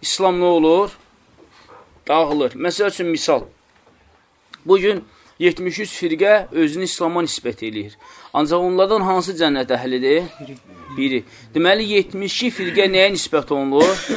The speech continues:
Speaker 1: İslama. Və İslamın içində nisbət olduqlarına görə baxırsan, görürsən, biriğulu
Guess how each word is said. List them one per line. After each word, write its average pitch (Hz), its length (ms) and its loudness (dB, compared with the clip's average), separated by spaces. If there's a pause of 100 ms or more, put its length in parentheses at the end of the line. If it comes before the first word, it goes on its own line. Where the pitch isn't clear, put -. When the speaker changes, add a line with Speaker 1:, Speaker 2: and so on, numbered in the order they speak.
(520)
Speaker 1:
İslama. 131 540 -4 (320)
Və 170 180 4
İslamın 220 500 2
içində 202 360 -4
nisbət 196 460 -2
olduqlarına 170 680 2
görə 170 280 4 (440)
baxırsan, 165 520 0
görürsən, 160 420 0
biriğulu 165 880 2